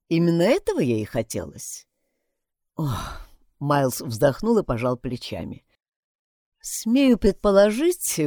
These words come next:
позже она, естественно, вспомнила о том, что имеет дело с лакеем.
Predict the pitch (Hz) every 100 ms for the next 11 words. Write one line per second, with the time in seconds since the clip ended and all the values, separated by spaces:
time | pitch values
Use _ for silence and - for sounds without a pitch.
0 | 131 - 247 294 220 180 165 165 - 208
1 | 208 - 240 262 - - 415 302 143 131
2 | 127 131 - 202 226 - 165 147 160 180
3 | 160 202 208 - 175 254 123 101 95